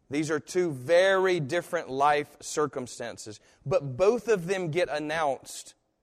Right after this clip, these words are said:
that Jesus is coming. Let me pause in case you're wondering what's going on.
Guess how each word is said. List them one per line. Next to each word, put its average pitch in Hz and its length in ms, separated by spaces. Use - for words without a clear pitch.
that 117 180
Jesus 123 880
is 110 100
coming. 117 300
Let 131 100
me 120 60
pause 113 360
in 110 80
case 113 220
you're 104 100
wondering 107 240
what's 101 180
going 104 220
on. 95 220